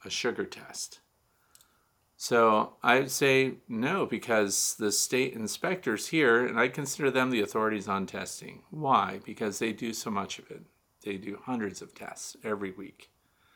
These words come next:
And, uh, they see the results, and they collect data, and they know, uh, what the mite loads are in different apiaries, and they see them rise and fall. And so your state inspectors,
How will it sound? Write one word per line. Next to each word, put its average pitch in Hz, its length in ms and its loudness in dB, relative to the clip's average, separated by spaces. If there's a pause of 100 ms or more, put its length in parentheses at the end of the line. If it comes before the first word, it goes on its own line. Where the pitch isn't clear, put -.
(480)
And, 107 180 0
uh, 107 100 4
they 110 100 -2
see 120 180 0
the 110 100 2
results, 104 580 2
and 143 280 0
they 127 60 0
collect 123 340 0
data, 101 420 2
and 143 240 2
they 160 120 -2
know, 139 600 0 (160)
uh, 101 360 2 (100)
what 117 320 -2
the 110 80 -2
mite 110 500 0
loads 127 480 0
are 98 500 0 (120)
in 107 120 -4
different 104 320 -2
apiaries, 117 540 0
and 95 100 -6
they 92 40 -6
see 92 180 -4
them 92 200 -2
rise 143 440 0
and 92 140 -6
fall. 143 480 6
And 101 100 -2
so 98 360 2 (360)
your 123 140 2
state 139 280 6
inspectors, 131 800 0